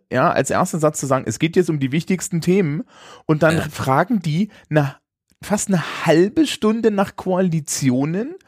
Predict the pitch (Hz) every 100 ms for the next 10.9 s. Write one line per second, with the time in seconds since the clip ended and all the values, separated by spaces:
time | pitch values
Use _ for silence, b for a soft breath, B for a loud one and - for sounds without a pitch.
0 | b b b - 151 95 160 143 180 285
1 | - 180 247 - 190 - 190 196 - 147
2 | 180 240 247 233 185 220 240 233 214 -
3 | 180 190 190 277 - 208 170 151 139 147
4 | - 143 160 135 151 156 - 160 - B
5 | B B B - 220 254 254 - B B
6 | _ _ _ - - 214 208 220 - 185
7 | 190 214 202 - 185 226 339 269 - 131
8 | 143 254 B B - 98 123 175 269 b
9 | b _ - 165 165 160 226 202 175 151
10 | 196 196 - 165 214 302 - 262